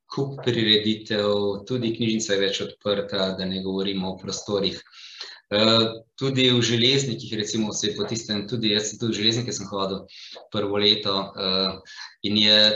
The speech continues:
tudi se je potem knjižnica selila tudi v boljše prostore in je tudi, eh, zaživela. Prav tako v Žireh, eh, Poljanah, eh,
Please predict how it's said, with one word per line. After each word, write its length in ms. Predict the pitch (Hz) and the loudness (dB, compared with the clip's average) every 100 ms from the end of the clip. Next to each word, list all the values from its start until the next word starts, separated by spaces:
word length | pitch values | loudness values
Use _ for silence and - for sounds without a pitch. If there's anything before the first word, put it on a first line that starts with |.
| - | 0
tudi 220 | 139 139 - | -2 -2 -2
se 140 | 113 | -2
je 80 | - | -2
potem 260 | - 113 - | -2 -2 0
knjižnica 320 | 117 107 104 | -2 -2 -4
selila 360 | - 110 110 101 | -2 2 2 2
tudi 200 | 120 120 | 0 0
v 80 | |
boljše 300 | 110 113 104 | 0 -2 -2
prostore 640 | 104 101 - 113 104 98 - - - - | -6 -8 -6 -4 0 -2 -4 -12 -16 -6
in 120 | 104 | -2
je 120 | 101 101 | 0 -2
tudi, 300 | 131 131 - | -4 -4 -4
eh, 480 | 110 107 107 107 107 | -2 0 0 0 -2
zaživela. 840 | 107 104 101 104 101 104 98 92 - - - _ - | -2 2 2 2 4 4 4 0 -2 -16 -20 _ -2
Prav 240 | 127 127 | 4 4
tako 360 | 123 113 120 117 | 4 2 2 2
v 40 | |
Žireh, 480 | 113 110 110 127 117 - - | 2 2 4 2 2 -4 -4
eh, 380 | 101 95 92 90 - _ _ - | -2 0 -2 -6 -12 _ _ -2
Poljanah, 680 | 113 113 110 113 107 90 - - 90 | 2 4 4 2 0 -4 -8 -14 -12
eh, 220 | 90 | -12